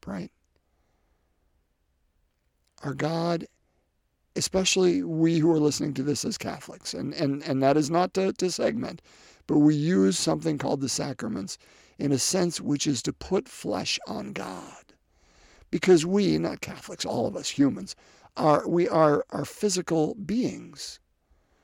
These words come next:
And, uh, and, you know, it's hard for us to love a God whom we cannot see when we do not love, uh, our God, uh, you know, our brothers and sisters whom we can see.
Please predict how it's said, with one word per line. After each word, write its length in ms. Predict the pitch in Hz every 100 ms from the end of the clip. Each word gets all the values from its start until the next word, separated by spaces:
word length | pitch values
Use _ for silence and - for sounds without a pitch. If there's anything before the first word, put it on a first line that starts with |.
| _ _ _ _ _ _ _
And, 380 | 190 175 165 160
uh, 60 | 196
and, 640 | 190 160 190 156 151 - _
you 160 | - 165
know, 120 | 160
it's 140 | 151
hard 320 | - 180 185
for 220 | 143 170 156
us 160 | 131
to 100 | -
love 260 | 156 165 151
a 60 | 151
God 320 | 156 151 143
whom 180 | 156 156
we 120 | 147
cannot 460 | - 151 147 175
see 320 | - 143 139 - - - -
when 180 | 151
we 120 | 156 151
do 200 | 160 165
not 240 | 151 151
love, 560 | 147 151 143 143 131 - _ _ -
uh, 180 | 151 -
our 160 | 147 139
God, 440 | 139 139 135 135 - _
uh, 60 | -
you 120 | 139
know, 200 | 135 131
our 140 | 135
brothers 320 | 131 135 131 117
and 100 | 113
sisters 480 | 147 - 123 120 - _ _
whom 180 | 151 151
we 140 | 156
can 320 | 170 185 165
see. 360 | - 151 156